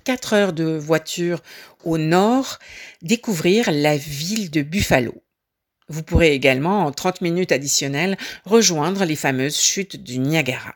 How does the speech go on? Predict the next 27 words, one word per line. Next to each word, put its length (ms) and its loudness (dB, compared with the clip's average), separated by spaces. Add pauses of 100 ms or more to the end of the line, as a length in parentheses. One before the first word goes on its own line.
(1800)
Buffalo, 520 4
dans 140 0
l'État 260 -2
de 100 -2
New 140 -2
York, 520 0
pour 140 -16
son 300 -6
architecture, 1000 -4 (380)
au 140 -2
bord 560 0
du 160 -8
lac 500 -8
Erie. 480 -14 (1600)
Clairement, 480 2
quand 300 -6
on 80 -6
pense 340 0
tourisme 520 0
dans 120 -4
la 140 0
région, 500 2 (400)
euh, 400 -4
au 200 -4
nord 360 4
des 240 -4
États-Unis, 760 -2